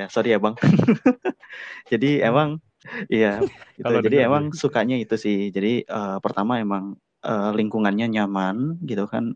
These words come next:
Speaker 1: eh, timnya solid gitu. Jadi kita saling bantu satu sama lain gitu kan. Eh, tapi emang pasti ada dukanya juga gitu ya. Personally,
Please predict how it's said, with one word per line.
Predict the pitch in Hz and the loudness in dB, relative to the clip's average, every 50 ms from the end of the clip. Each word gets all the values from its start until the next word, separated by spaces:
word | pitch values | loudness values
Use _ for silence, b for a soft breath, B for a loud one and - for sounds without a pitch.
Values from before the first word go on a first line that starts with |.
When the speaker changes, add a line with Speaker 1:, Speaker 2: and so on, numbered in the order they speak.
| _ - | _ -8
Speaker 1:
eh, | - 110 98 98 95 - _ | -6 -4 -4 -4 -6 -4 _
timnya | - 110 104 104 104 98 - | 2 2 2 2 2 0 0
solid | - 101 95 104 143 - _ _ - | 0 0 2 2 2 0 _ _ -16
gitu. | 101 110 - - 98 95 92 | -14 -10 -6 -4 -2 -2 0
Jadi | - 98 110 | 0 -2 0
kita | - 113 - 120 120 | -2 -2 -2 -2 0
saling | - 107 104 104 98 | 0 0 0 2 0
bantu | 101 101 - 107 - | 0 0 0 -2 -4
satu | - - - 104 | -4 -4 -2 0
sama | 101 104 104 95 98 | 0 0 0 0 -2
lain | 98 98 107 120 127 135 131 | -2 -2 0 0 0 0 -2
gitu | 127 110 101 104 | -2 -2 0 0
kan. | 123 131 139 - B B B B B B B B B B - - | 0 -2 -4 -6 B B B B B B B B B B -12 -8
Eh, | - 117 110 110 107 107 107 - | -6 -4 -2 -2 -2 -2 -2 -2
tapi | - - - 131 117 | 0 2 2 2 4
emang | 123 139 143 143 - | 4 2 2 2 0
pasti | 110 - - _ - 135 147 151 | -2 -4 -6 _ -4 0 2 2
ada | 110 117 110 - 123 117 117 117 113 110 - - _ | 2 2 2 0 0 0 0 0 -2 -2 -4 -6 _
dukanya | 131 123 117 123 127 - - - 120 117 117 120 117 107 | -6 -2 2 2 2 2 2 0 0 2 2 2 2 2
juga | 120 113 104 - 104 104 101 113 143 - _ - | 2 0 0 0 0 0 0 0 -2 -4 _ -8
gitu | 131 - 135 127 107 101 | -4 0 2 2 2 2
ya. | - B B B B B B B B B - | 0 B B B B B B B B B 0
Personally, | 123 120 107 - 139 131 127 123 120 117 131 156 180 190 185 - - | 0 0 2 2 2 4 4 4 4 4 2 2 2 2 0 0 -4